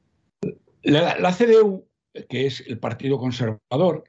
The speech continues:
del que formaba parte Merkel, ¿eh? Eh,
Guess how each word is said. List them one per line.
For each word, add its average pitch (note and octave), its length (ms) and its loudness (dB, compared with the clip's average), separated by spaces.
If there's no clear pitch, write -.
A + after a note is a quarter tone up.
del F#2 800 0
que F2+ 140 -2
formaba G2 800 0
parte F#2 300 0
Merkel, C#3 440 2
¿eh? D#3 200 0
Eh, C3 920 0